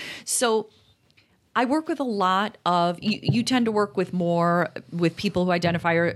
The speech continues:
as male. I tend to work with people who identify as women. So that right there, I am hearing stories about, a-, and again, typically the women I work with, not all, but a lot of women I work with are in relationship with men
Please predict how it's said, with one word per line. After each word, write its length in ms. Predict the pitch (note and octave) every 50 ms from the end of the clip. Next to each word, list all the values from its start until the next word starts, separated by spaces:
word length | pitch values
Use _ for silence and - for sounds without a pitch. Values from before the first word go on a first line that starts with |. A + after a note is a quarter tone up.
| A2 - -
as 160 | D3 C#3 D3+
male. 400 | G3+ A#3+ B3 A3+ A3+ A3+ A#3 A#3 -
I 200 | D#3 D#3+ E3+ E3+
tend 180 | - F3 E3 D#3+
to 60 | D#3+
work 160 | D3+ D3+ D3+
with 100 | E3 D3+
people 220 | D#3+ D3+ - C#3+
who 40 | C#3 C3+
identify 380 | B2+ C3+ B2+ B2+ - C3+ B2+
as 120 | C3 D3 F3+
women. 440 | F#3 G#3 G#3+ G#3 G#3 G#3 G#3 G3+ - - - - - - - -
So 640 | - - - - A3 G3 F#3+ F#3 F3+ F3+ - - - _ _ _ _ - -
that 460 | E3 E3 D#3+ F#3 G#3 G#3 G#3 - -
right 420 | - E3+ E3+ F3+ G3+ A3+ B3 B3+ - -
there, 720 | F3 F3 A3 B3+ C4 F#3+ C3 A2+ B2+ A#2+ C3+ E3 F#3+ - _ _ _ _ _ _ _ _ _ _ _ -
I 120 | E3 G3
am 160 | G#3 G#3+ G#3+ G3+
hearing 460 | - - - A3+ G#3 G3 F#3+ F3 E3
stories 680 | - - - A3 G#3+ G3 E3 D3+ D3+ D#3 D#3+ D#3+ - - D#3+
about, 640 | D#3 - E3+ D#3+ D#3+ D#3+ D#3+ E3 E3 - - - - -
a-, 140 | F#3+ - -
and 100 | G3 G3
again, 300 | G3 F#3 A3+ G#3 E3+ E3+
typically 420 | - - C4+ C4+ - - - F3+ E3
the 100 | D#3 D#3+
women 280 | E3 E3 D#3+ D#3+ D#3+
I 100 | D#3 D#3
work 260 | D3+ C#3+ D#3 D3+ D3+
with, 140 | - E3+ F3
not 200 | B3+ F4 F4+ C4+
all, 260 | F3+ D#3+ C#3+ B2 C#3+
but 240 | D3+ F3 E3 D3 - - D3+ - - - C#3 - -
a 60 | E3+
lot 220 | F3 F#3 F#3+ F#3+ F#3+
of 120 | F#3 E3+
women 240 | F3 F3 E3+ E3 D#3+
I 100 | D#3 D#3+
work 300 | D3 D3+ D#3+ D3+ - -
with 260 | D#3 D3+ D3+ D3 - - -
are 440 | D3+ D3+ D3+ D3 C#3+ C#3+ D3+ - -
in 320 | - D#3+ D3+ D3+ D3+ D3+ D#3
relationship 640 | C3 D3+ D3+ C#3+ C#3 - - C3+ - - - -
with 120 | C#3+ - -
men 300 | C#3+ G#2 D#2+ - -